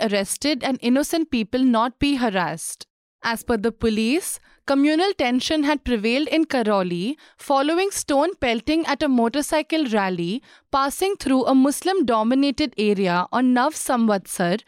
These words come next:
and that the incident led to arson of shops and vehicles. Meena had submitted a letter to Chief Minister Ashok Gehlot, where he shared a list of hundred and ninety-five people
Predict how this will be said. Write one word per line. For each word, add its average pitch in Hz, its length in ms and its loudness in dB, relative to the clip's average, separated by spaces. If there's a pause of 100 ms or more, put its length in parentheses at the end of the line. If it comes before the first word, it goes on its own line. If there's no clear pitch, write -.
(320)
and 277 200 0
that 294 160 0
the 349 100 2
incident 302 600 0
led 196 380 0
to 285 160 0
arson 233 480 -2
of 311 160 0
shops 208 500 -2
and 262 160 2
vehicles. 185 840 -6 (340)
Meena 254 300 2
had 254 160 -2
submitted 247 720 -2
a 240 80 0
letter 254 340 -2
to 359 160 -2
Chief 302 380 -4
Minister 240 480 -2
Ashok 277 420 -2
Gehlot, 196 580 -4 (420)
where 247 120 2
he 247 160 0
shared 294 360 0
a 359 80 2
list 240 360 2
of - 180 -4
hundred 262 300 -2
and 359 160 0
ninety-five 240 760 -2
people 208 520 -2